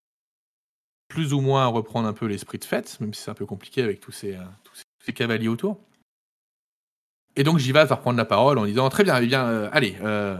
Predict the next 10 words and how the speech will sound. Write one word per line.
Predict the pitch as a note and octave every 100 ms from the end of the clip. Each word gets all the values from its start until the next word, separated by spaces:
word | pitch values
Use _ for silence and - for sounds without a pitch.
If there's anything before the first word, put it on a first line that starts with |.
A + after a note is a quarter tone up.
| -
honorons, | E3+ F3 C#3 D3 D3+ B2+
euh, | G#2+ F#2 G2 - - _ _ -
honorons | D#3+ D#3 D#3
notre | C3+ C3
histoire, | - E3 F3 F3+ D#3
honorons | E3 D3 C#3
nos | A#2+
héros | A2+ G#2+ D#3 D#3+
et, | C3 B2 A#2+
euh, | G#2 F2+